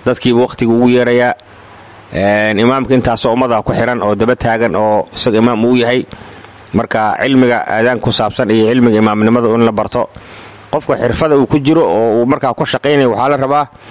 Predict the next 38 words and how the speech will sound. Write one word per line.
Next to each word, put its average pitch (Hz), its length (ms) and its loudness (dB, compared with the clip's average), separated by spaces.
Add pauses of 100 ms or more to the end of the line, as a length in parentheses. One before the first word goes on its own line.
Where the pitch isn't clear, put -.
(540)
cilmigeeda 135 500 2
inuu 123 260 4
yeesho. 95 340 0 (260)
Si, - 220 2
si - 160 2
fiican 120 280 0
ugu 131 180 2
guto, 131 360 0 (500)
si 117 160 0
Ilaahay 135 200 0
raalli 131 240 0
ka - 100 0
yahay 127 320 2
oo 110 400 2
sharci 139 300 0
ah 135 160 -2 (760)
inuu 131 220 6
u 135 40 2
guto. 127 420 0 (160)
Marka 131 240 0
la 120 100 0
rabo 113 260 -2
waa 117 100 2
inuu 135 120 2
haddii 110 240 0
cilmigeeda 110 480 2
yeesho 101 280 0
oo 90 240 -2
maaragtay 98 400 -6 (440)
qofku 104 200 -2
wax 95 120 -4
ka - 100 -2
barto. 107 320 -2 (760)
Een, 90 560 0 (100)
marka 98 480 -2 (1300)
taasna 107 340 0
waa 98 100 0
ku, - 140 -2